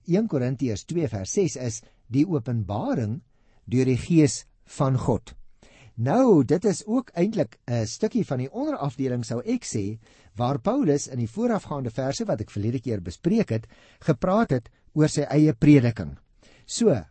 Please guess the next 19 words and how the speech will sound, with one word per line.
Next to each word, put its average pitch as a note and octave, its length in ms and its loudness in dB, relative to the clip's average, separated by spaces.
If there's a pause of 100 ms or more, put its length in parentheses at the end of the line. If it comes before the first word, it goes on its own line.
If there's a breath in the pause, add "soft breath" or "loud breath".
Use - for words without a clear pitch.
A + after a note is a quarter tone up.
as C4 240 0
'n D#4 80 -2
mens A3 260 2
nou E3 140 -2
hieroor B2+ 560 0
gesels, A2 520 -4
dan F3 260 -2
sou A3 240 -2
ek C3+ 100 -4
dadelik C3 480 -2 (300 soft breath)
eers G3 280 2
vers C#3 280 -2
ses E3 300 -2
net B2+ 180 -4
wou G#2+ 160 -2
lees. F#2+ 480 -10
Hy B2+ 120 -4
sê, C#3+ 440 -4 (720 soft breath)
"Tog G#3+ 420 -2